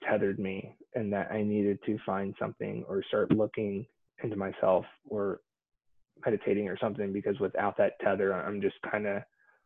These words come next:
all over the place. And, um, I don't think I did a very good job with it, but it always really struck me, like, how much you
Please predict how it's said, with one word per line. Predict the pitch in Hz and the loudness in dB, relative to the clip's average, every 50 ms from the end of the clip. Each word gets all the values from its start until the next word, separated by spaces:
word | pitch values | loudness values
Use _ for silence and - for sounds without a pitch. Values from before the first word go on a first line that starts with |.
| _ _ | _ _
all | - 117 113 110 | 4 6 6 6
over | 110 110 107 107 | 6 4 4 4
the | 101 98 | 2 2
place. | - - - 62 57 - - - - - _ _ _ _ _ _ _ - - - - - - - _ _ _ _ _ _ _ _ - | 0 2 2 2 2 2 -2 -6 -14 -20 _ _ _ _ _ _ _ -20 -20 -20 -20 -20 -20 -20 _ _ _ _ _ _ _ _ -2
And, | - 117 113 113 110 107 101 101 101 104 | -2 0 2 2 2 2 2 4 6 6
um, | 101 104 104 104 104 101 98 98 98 - - _ - - - - _ _ _ _ _ _ _ _ - - | 8 8 8 6 4 2 0 -4 -6 -8 -14 _ -20 -20 -20 -20 _ _ _ _ _ _ _ _ -6 -2
I | - 120 | 0 2
don't | 117 117 110 104 - | 2 2 2 0 -2
think | 117 107 104 | -2 -2 0
I | 101 | 2
did | 104 107 104 | 2 4 2
a | 110 | 4
very | 104 110 104 101 | 2 2 2 2
good | 107 104 - | 2 0 0
job | - 98 98 104 | 0 0 0 0
with | 113 110 - - | 0 0 2 2
it, | 107 107 - - | 2 2 4 6
but | 107 107 | 8 8
it | 110 104 - - | 8 8 8 8
always | 110 113 107 107 - | 8 8 8 8 6
really | 110 110 98 92 - | 4 4 4 4 2
struck | - - 98 104 - - | 2 4 2 4 2 0
me, | - 113 110 | -2 0 2
like, | 110 104 92 - - | 2 2 2 2 2
how | - 110 | 2 2
much | 101 98 101 - - - | 2 0 -2 -2 -2 0
you | 104 101 101 104 98 92 | 0 2 2 2 0 -2